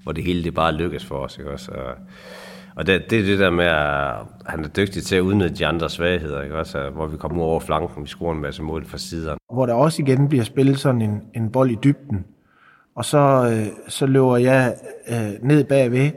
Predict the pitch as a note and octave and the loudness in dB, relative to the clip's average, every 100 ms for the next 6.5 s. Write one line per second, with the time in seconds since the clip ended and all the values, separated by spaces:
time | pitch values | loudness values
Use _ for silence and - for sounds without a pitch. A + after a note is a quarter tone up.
0 | - - A#2+ A2+ - - G#2+ A2+ A2 - | -6 -4 -2 -2 -6 -10 -6 -6 -10 -10
1 | B2+ B2 A#2 D3+ D3 A2 C3+ B2+ D3 D3 | -2 -2 2 2 4 2 -4 -2 2 4
2 | C3+ A2+ G#2 G#2+ A#2+ A2+ B2 C3 B2+ B2 | 4 4 0 -4 -6 -4 0 2 2 0
3 | A2+ B2 - B2+ - B2 B2 - _ _ | -2 -2 0 -2 0 -4 -4 -14 _ _
4 | _ _ _ A#2+ A2 G#2 - A2 C#3+ C3+ | _ _ _ -4 -4 -4 -8 -2 2 4
5 | C3+ - A#2+ C3 - B2 B2 - D3+ C#3 | 2 2 -2 -2 0 0 0 2 2 2
6 | - A#2+ A#2+ C#3 D3+ | 0 -2 4 6 6